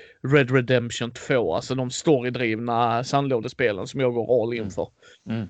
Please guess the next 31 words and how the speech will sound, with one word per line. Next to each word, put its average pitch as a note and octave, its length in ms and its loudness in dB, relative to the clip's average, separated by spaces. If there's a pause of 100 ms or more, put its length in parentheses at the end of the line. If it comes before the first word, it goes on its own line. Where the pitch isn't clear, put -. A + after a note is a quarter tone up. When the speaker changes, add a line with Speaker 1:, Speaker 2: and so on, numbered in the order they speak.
Speaker 1:
Eh, B2+ 380 4 (160)
men, E3+ 320 4
men D#3 340 0
på E3+ 140 0
plattan C3+ 720 0
eller B2+ 220 2
när C3+ 120 0
vi D3+ 280 4
spelar G3 440 2
ihop, D3 220 0
jag D3+ 160 2
gillar D#3+ 320 2
Speaker 2:
Mm. C#3 40 2
Speaker 1:
ju D#3+ 60 -2
det, F3+ 140 2
vi C#3+ 140 0
har D3 60 2
ju E3 80 0
spelat E3+ 360 0
Lost D#3 200 -2
Waterdeep, D3+ 520 0 (360)
bra D#3+ 360 4
portning. F3+ 580 -2 (580)
Speaker 2:
Ja, - 80 2 (140)
Speaker 1:
Är - 40 4
det? F#3+ 160 4 (180)
Speaker 2:
riktigt, G2+ 200 -6
riktigt F#2+ 280 -8
bra, G2 220 -10
ja. G2 400 -8
Speaker 1:
Eh, C#3+ 200 0